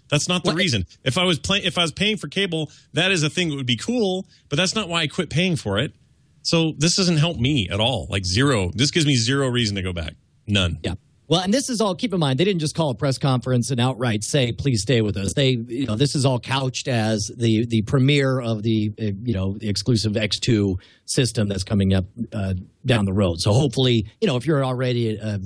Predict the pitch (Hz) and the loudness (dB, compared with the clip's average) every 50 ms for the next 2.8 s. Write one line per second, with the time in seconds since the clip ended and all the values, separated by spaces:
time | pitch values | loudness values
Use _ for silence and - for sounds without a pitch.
0 | 110 107 104 98 101 101 - - - 135 131 123 - 131 127 120 110 101 - - | -8 -8 -8 -8 -8 -10 -10 -4 0 0 0 0 0 0 0 2 0 0 0 0
1 | 117 101 98 - 110 101 - 117 101 104 101 101 - - 175 170 160 151 147 139 | 0 0 0 0 0 0 0 0 0 0 0 0 0 0 0 0 0 0 0 0
2 | 135 131 127 - 131 117 - - 123 117 113 104 110 113 110 107 | 0 0 -2 -2 -4 -6 -4 -2 0 0 0 2 0 0 0 -2